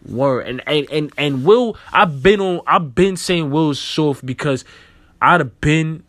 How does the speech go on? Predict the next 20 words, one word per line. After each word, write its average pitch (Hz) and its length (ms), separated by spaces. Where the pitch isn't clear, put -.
on 139 160
some, 135 280
like, 117 280
I'd 254 120
have 269 80
been 262 100
on 208 80
some 143 180
Kanye 190 560
shit. 110 260
Not 214 280
on 233 80
the 143 300
level 151 400
of 123 100
craziness 151 760
like 131 100
how 135 140
Kanye 127 600
is. 113 120